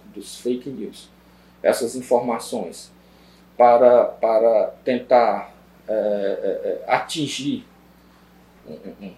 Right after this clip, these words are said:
um segmento da sociedade, é, ou, ou qualquer outro objetivo, o efeito colateral nessas fake news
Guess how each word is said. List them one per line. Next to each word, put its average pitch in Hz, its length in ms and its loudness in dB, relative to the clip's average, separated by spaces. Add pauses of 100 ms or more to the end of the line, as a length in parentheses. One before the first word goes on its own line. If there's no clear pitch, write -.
(120)
um - 40 -20
segmento 120 500 -2
da 107 100 0
sociedade, - 840 -6 (540)
é, 90 520 -4 (640)
ou, 104 280 -2
ou 113 60 -8
qualquer 127 400 6
outro 147 300 6
objetivo, 117 840 -6 (800)
o 127 120 4
efeito 156 340 0
colateral 139 840 0 (460)
nessas 113 400 -6
fake 107 280 -12
news 107 420 -14